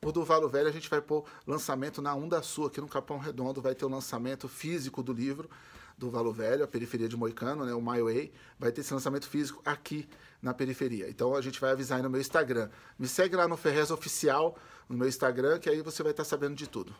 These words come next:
Beleza, rapa? E se, ah, pediram pra me avisar também aqui das palestras. Ferrez, avisa nos vídeos. Então eu vou tá na Argentina, dia três, agora de agosto eu vou tá na Argentina.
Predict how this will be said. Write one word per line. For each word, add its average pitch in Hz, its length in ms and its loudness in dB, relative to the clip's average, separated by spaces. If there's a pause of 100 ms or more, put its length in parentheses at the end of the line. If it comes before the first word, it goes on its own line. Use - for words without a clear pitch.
(100)
Beleza, 190 400 10
rapa? 170 320 4 (260)
E 147 80 -6
se, 202 220 -2
ah, 190 180 12
pediram 208 380 2
pra 226 100 6
me 226 100 6
avisar 202 260 6
também 185 220 4
aqui 180 200 2
das 190 420 4 (180)
palestras. 170 760 6 (180)
Ferrez, 196 400 6
avisa 208 300 6
nos 220 200 2
vídeos. 190 540 2 (320)
Então 202 220 6
eu 190 60 4
vou 180 120 4
tá 185 160 4
na 190 80 2
Argentina, 190 800 0 (240)
dia 156 180 4
três, 180 720 6
agora 139 320 4
de 139 80 2
agosto 165 380 2
eu 180 60 2
vou 175 100 0
tá 180 120 4
na 175 80 8
Argentina. 165 560 -2